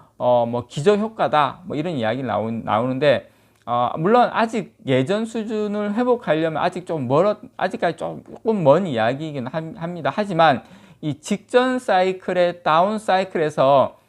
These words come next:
가장 극심했던 고통을 경험했어요. 자, 여러분들은 어떻게 보면, 어, 지금 뭐, 뭐 자발적,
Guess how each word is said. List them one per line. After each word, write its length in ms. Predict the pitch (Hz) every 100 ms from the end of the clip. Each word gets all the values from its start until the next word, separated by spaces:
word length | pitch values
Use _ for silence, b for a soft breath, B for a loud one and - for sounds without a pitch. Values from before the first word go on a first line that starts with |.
| b b _
가장 680 | - - 226 262 262 254 226
극심했던 1200 | - 196 - - - 262 269 226 220 214 208 190
고통을 520 | - 185 - 208 147
경험했어요. 580 | 143 135 123 123 117 92
자, 200 | - 135
여러분들은 600 | 165 233 220 175 123 127
어떻게 340 | 165 202 170
보면, 600 | 131 117 117 120 139 110 - b b b b b
어, 640 | - 127 123 120 117 117 -
지금 520 | - 135 139 131 117 120
뭐, 460 | 117 113 104 -
뭐 180 | 123 120
자발적, 800 | - 147 208 240 233 175 131 _